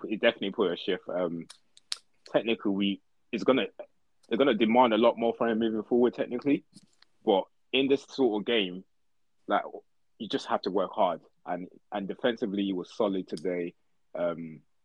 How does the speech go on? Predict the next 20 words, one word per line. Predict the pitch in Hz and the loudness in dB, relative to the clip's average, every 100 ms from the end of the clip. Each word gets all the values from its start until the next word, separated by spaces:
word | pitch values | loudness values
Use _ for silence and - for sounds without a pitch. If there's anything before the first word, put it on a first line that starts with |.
| _ _ _ _ _ _ - 92 | _ _ _ _ _ _ -18 -4
but | 92 - _ - - | -2 -2 _ -14 -2
obviously | 107 101 107 | -2 0 2
with | 107 98 | 2 4
me, | 104 95 | 2 4
that's | 113 - | 2 0
just | 107 - 92 - | -8 -8 -14 -2
per-, | 113 - - | -2 -2 -6
my | 101 107 | 2 2
personal, | 110 101 98 92 90 - | 2 -2 -4 -8 -10 -10
um, | 92 87 | -10 -10
thing | - 92 82 | -6 -8 -6
from | - 90 | -4 -4
defenders. | 82 - 92 85 80 | -4 -6 -6 -6 -8
I | 85 | -8
just | 95 - | -8 -2
don't | 104 95 | 0 2
like | 92 - | 2 0
defenders | - 98 87 - | -8 -8 -10 -4
sliding | 92 90 85 85 | -4 -4 -8 -18
too | - | -16